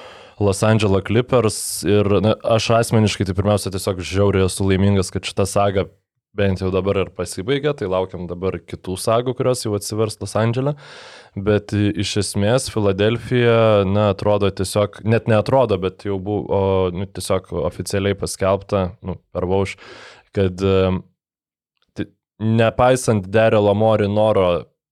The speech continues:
pat palūkėti geresnio, geresnio dylo, e, abiejų komandų savininkai tiesiog susiskambino, sutarė, e, sutarė, ka-, i-, kad sandoris bus toks, koks jisai buvo.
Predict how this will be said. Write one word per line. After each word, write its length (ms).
pat 320
palūkėti 800
geresnio, 580
geresnio 400
dylo, 400
e, 720
abiejų 320
komandų 400
savininkai 560
tiesiog 320
susiskambino, 840
sutarė, 600
e, 880
sutarė, 480
ka-, 160
i-, 40
kad 160
sandoris 480
bus 240
toks, 320
koks 320
jisai 240
buvo. 300